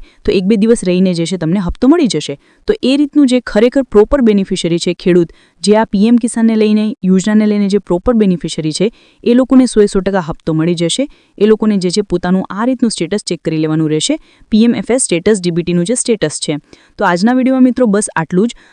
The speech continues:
આની અંદર કાંઈ પણ તમારે પ્રશ્ન, કાંઈ પણ સવાલ હોય તો તમે જરૂરથી કમેન્ટ કરી દેજો અને ખાસ કરીને આ એકવીસમો હપ્તો તમારે જમા થયો છે કે હજુ પણ નથી થયો એ પણ તમે જરૂરથી કમેન્ટ કરી દેજો. ખાસ કરીને જે લોકોને જે છે જમા થઈ ગયો છે હપ્તો એ લોકો કમેન્ટ કરી દેજો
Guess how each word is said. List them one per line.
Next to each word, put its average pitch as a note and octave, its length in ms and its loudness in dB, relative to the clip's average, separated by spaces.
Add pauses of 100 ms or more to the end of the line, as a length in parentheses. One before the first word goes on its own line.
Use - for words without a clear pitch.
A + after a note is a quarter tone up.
(140)
આની A3+ 200 6
અંદર B3+ 180 4
કાંઈ F3+ 220 -2
પણ A#3+ 200 0
તમારે A3+ 220 -2
પ્રશ્ન, G#3+ 380 -2
કાંઈ A3+ 160 -2
પણ A3+ 120 -4
સવાલ G3+ 300 0
હોય G3+ 160 0 (280)
તો G#3 80 -2
તમે G3+ 200 0
જરૂરથી F#3+ 380 0
કમેન્ટ G3 300 0
કરી G3+ 180 0
દેજો F#3+ 300 2 (260)
અને A3+ 160 0
ખાસ A3+ 280 -2
કરીને B3+ 400 2
આ G#3+ 80 -2
એકવીસમો A#3 520 -2
હપ્તો B3 180 -2
તમારે A3+ 340 2
જમા G3 300 0
થયો A3 320 2
છે C4+ 160 -4
કે A#3+ 100 -2
હજુ G#3+ 200 0
પણ G3+ 140 -4
નથી F3+ 240 -4
થયો F3 320 -2 (240)
એ A3+ 120 -2
પણ C4 200 -2
તમે G#3+ 200 -2
જરૂરથી F#3 380 -2
કમેન્ટ E3+ 300 -2
કરી D#3+ 160 -2
દેજો. D#3+ 320 -2 (360)
ખાસ A3 160 -2
કરીને A#3+ 260 4
જે G3+ 120 2
લોકોને A3 320 2
જે G3+ 140 2
છે B3 240 2 (280)
જમા G3+ 200 2
થઈ G#3 220 0
ગયો A#3 200 4
છે A3+ 140 -4
હપ્તો G#3+ 200 -2
એ G3 80 2
લોકો G3+ 200 0
કમેન્ટ F3+ 300 -2
કરી F3 160 -2
દેજો E3+ 320 -2